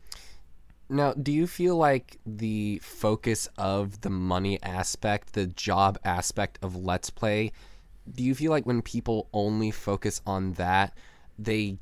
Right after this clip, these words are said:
get a, uh, a, a good picture of the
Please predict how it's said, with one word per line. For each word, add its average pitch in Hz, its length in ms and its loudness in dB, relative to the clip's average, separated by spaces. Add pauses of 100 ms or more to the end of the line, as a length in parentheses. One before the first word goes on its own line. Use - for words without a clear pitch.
get 107 440 2
a, 92 720 0 (240)
uh, 87 380 -4 (240)
a, 95 140 -6
a 98 120 -2
good 101 320 0
picture 117 800 0
of 98 360 -2
the 90 440 0